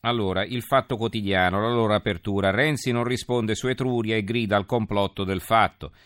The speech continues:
Fiducia con Verdini, accusa l'opposizione di sudditanza al nostro giornale." Poi c'è una foto della Boschi con Renzi: "Indagate pure sui parenti, ma il comune ha secretato lo stato di famiglia dei Boschi.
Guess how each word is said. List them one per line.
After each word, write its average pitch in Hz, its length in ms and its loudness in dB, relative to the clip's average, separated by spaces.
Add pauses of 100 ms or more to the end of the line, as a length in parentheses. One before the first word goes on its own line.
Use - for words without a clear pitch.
(400)
Fiducia 120 460 -2
con 107 220 -2
Verdini, 131 480 -2
accusa 120 400 -2
l'opposizione 113 720 -2
di 101 100 -4
sudditanza 101 640 0
al 92 120 0
nostro 95 360 -4
giornale." 90 720 -2 (960)
Poi 131 140 2
c'è 120 100 -2
una 113 120 2
foto 117 260 0
della 113 160 2
Boschi 127 360 0
con 151 120 2
Renzi: 165 400 2
"Indagate 120 540 2
pure 131 260 0
sui 127 160 -4
parenti, 139 480 0
ma 117 80 4
il 127 100 2
comune 123 440 0
ha 104 80 2
secretato 107 720 2
lo 104 100 -2
stato 104 380 2
di 104 100 -2
famiglia 107 480 -2
dei 101 160 0
Boschi. 90 580 -2